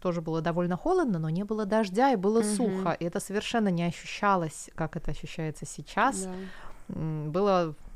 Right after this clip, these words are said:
Speaker 1: в общем, вполне приемлемо и мило.
Speaker 2: У меня еще дома кондиционеры работают на подогрев. Вот, то есть это очень спасает. Э, можно поставить нужную температуру,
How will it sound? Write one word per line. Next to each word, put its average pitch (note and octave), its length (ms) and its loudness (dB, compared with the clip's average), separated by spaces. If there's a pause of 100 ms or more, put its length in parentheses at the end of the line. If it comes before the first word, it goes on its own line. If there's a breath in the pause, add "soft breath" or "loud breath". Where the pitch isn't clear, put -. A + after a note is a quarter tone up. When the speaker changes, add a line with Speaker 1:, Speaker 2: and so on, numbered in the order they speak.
(200)
Speaker 1:
в E3+ 60 -2
общем, E3+ 340 -4
вполне E3 360 0
приемлемо D#3 600 0
и D3 60 -2
мило. D3 400 -6 (600)
Speaker 2:
У G3+ 40 4
меня A3 240 4
еще C#4+ 320 -2
дома G#3+ 840 0 (380)
кондиционеры G#3 840 -2
работают G3+ 500 -2
на G3 140 -2
подогрев. F#3+ 540 -2 (600)
Вот, F#3 400 -2
то G3+ 80 0
есть G3+ 200 0
это A3 180 -2
очень G3+ 300 -2
спасает. F#3+ 760 -4
Э, G#3 400 -2
можно G3 360 -2
поставить F#3+ 500 -6
нужную F#3+ 320 -2
температуру, C4+ 880 -4